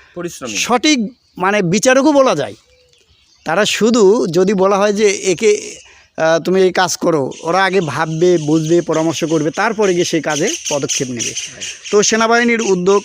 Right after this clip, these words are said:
Speaker 2: এবং, আহ, ডিসিপ্লিনের দিক দিয়ে সেনাবাহিনীরা বাংলাদেশে একশো পার্সেন্ট এগিয়ে, কারণ আমাদের দেশের সেনাবাহিনীর,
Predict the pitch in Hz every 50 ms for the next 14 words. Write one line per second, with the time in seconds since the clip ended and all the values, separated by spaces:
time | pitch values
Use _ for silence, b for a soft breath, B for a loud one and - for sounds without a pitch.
0 | - - 170 170 175 180 185 185 190 185 180 b b b _ - 151 143 139 156
1 | 170 - 262 226 285 254 233 226 220 214 185 170 170 185 180 170 175 185 160 -
2 | 180 170 170 175 170 170 175 180 175 165 180 175 170 - 226 - _ - 139 139
3 | 147 160 165 170 165 170 156 - 175 156 156 151 - - 185 175 170 156 - -
4 | 165 156 156 147 139 151 151 175 277 294 - B B B B B - - - -
5 | 156 151 147 156 165 160 170 165 160 165 156 - 175 165 160 147 - - 156 160
6 | 160 156 160 160 160 165 160 160 160 -